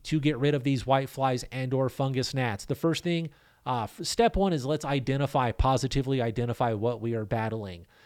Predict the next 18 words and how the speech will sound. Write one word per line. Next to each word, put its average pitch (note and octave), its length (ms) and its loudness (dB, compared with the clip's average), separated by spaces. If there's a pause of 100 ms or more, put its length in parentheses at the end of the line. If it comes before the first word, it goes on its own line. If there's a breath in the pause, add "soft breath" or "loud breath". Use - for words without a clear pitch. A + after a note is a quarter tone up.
(100 soft breath)
If B2 140 -8
we're C3+ 140 0
battling C#3+ 440 0
just B2+ 360 0
white D3 240 4
flies, E3 420 2
I'm C3+ 60 -4
gonna C3 100 -2
recommend, C#3 540 0 (260 soft breath)
uh, A2+ 260 2
just A#2 320 2
one C3+ 220 0
product. C3+ 440 2
If G2+ 120 -10
we're B2 80 -2
battling C3+ 400 0
fungus D#3+ 420 -2
gnats, F3+ 400 0